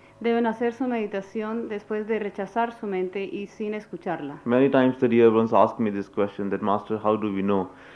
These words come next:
Speaker 2: that this thing has come from our mind or this is the master telling us?"
Speaker 1: Muchas veces, eh, los iniciados me preguntan, "Maestro, ¿cómo sabemos nosotros que algo proviene de la mente y algo no?"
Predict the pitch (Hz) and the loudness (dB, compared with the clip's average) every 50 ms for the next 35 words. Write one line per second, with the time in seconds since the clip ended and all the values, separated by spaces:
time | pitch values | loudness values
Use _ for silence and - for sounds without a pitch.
0 | - - _ - 107 113 107 - - - - - _ - - - - - - - | -20 -20 _ 2 4 4 4 4 0 -12 -20 -20 _ -20 -20 -20 -20 -20 -20 -20
1 | _ - 101 110 120 113 - - 117 113 113 113 104 104 - - 110 110 110 - | _ -4 0 0 0 0 2 0 0 2 2 2 0 0 -2 -2 -2 -2 -2 -2
2 | 113 107 104 101 101 98 101 98 95 98 104 117 120 90 104 104 92 98 101 104 | 0 2 2 2 2 2 2 0 0 0 0 -2 -4 -4 -4 -2 -2 -4 -4 -4
3 | 110 101 92 95 95 90 87 95 - - 101 - 101 92 87 90 90 87 82 78 | -4 -4 -4 -2 -2 0 -2 -2 -2 -6 -6 -4 -2 -2 -2 -4 -4 -6 -8 -10
4 | - - - - 233 240 247 269 277 254 254 240 247 247 240 240 262 254 254 247 | -12 -14 -12 -6 -4 -2 0 2 0 0 0 0 0 0 0 -2 -2 -2 -2 -4
5 | - - 233 226 214 214 214 208 208 - 220 214 208 202 220 226 226 240 247 247 | -6 -4 -4 -4 -2 -2 -4 -6 -6 -6 -6 -6 -6 -6 -4 -2 -2 -2 -2 -2
6 | 247 240 214 214 214 202 196 196 214 214 202 233 220 220 202 208 208 202 214 226 | -4 -4 -4 -4 -4 -6 -4 -4 -6 -6 -4 -6 -6 -4 -4 -4 -4 -2 -4 -4
7 | 226 - - 247 233 233 - 262 262 277 285 285 285 262 233 220 220 226 240 240 | -6 -8 -8 -8 -6 -4 -2 0 2 2 0 0 -2 -4 -4 -2 -2 -4 -4 -4
8 | 240 220 226 220 208 - - 233 226 226 226 190 175 170 - - - 208 196 185 | -4 -6 -8 -8 -8 -6 -6 -6 -6 -4 -6 -6 -6 -8 -10 -10 -8 -8 -6 -6
9 | 175 - - - 202 214 226 226 233 226 226 226 196 190 196 214 220 240 233 226 | -8 -8 -4 -2 0 0 0 0 -2 -4 -2 -4 -4 -4 -4 -2 -2 -2 -2 -2
10 | 214 208 185 180 185 185 190 180 - 208 214 - - - - - - - - 202 | -2 -2 -2 -2 -2 -4 -4 -4 -6 -6 -6 -8 -10 -16 -20 -20 -18 -14 -12 -10
11 | 190 190 196 - - 185 185 196 190 202 202 196 190 190 180 160 160 | -8 -8 -8 -6 -4 -4 -6 -6 -6 -6 -6 -4 -2 0 0 -2 -2